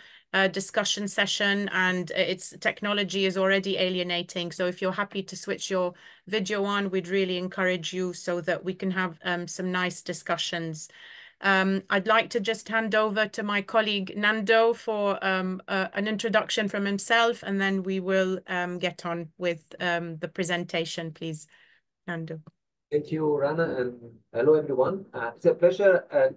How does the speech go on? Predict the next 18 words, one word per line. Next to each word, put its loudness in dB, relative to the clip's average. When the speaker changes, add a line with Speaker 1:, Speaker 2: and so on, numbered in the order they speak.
Speaker 2:
to, -2
to -8
j-, -14
do 6
this, 0
uh, 4
initiatives 0
together 6
with -2
the, -2
the, 4
the -2
mena 2
Social -6
Policy 0
Network. -2
Uh, -2
iris 2